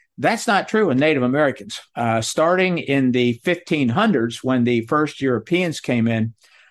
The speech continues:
uh, Native American cultures were still practicing mound building.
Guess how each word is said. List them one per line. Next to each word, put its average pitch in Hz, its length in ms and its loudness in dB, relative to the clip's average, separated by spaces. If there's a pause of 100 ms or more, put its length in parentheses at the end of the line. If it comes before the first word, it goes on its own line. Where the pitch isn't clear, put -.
(180)
uh, 120 320 0
Native 170 320 2
American 143 500 0
cultures 120 680 -2
were 120 260 0
still 156 440 0
practicing 135 1000 -2 (380)
mound 147 500 2
building. 143 600 2